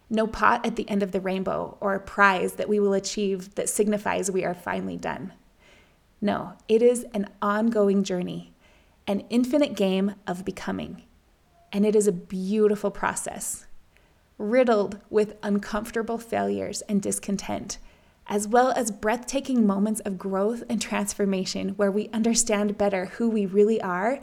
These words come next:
and how we can most effectively serve others. When my sixth child, my last baby, was one year old, the discontent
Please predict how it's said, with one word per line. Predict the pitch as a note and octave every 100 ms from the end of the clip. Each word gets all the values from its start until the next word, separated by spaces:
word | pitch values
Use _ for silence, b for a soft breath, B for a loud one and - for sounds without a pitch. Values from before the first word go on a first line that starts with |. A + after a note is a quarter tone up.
| B B B
and | - G3+
how | - G#3 G#3+
we | A3
can | G#3+ G3+
most | F#3 F#3+ -
effectively | G3+ - G3 - G3 G3+
serve | F#3+ - F#3+ F#3+ -
others. | G3 F3+ F#3 - - - - - _ _ _ _ _ _ _ _ _ b b b b b _
When | A3+
my | A3+ A#3
sixth | A3+ F3 -
child, | - G3+ F3+ F#3+ G#3+ G#3+
my | G3+
last | G3 A#3 A#3
baby, | F#3+ F#3+ G3
was | F#3
one | F3 F#3 G#3
year | A#3
old, | D2 C3 - b b b b -
the | F#3+
discontent | A3 A#3 D4+ C#4+ G#3 F#3 E3+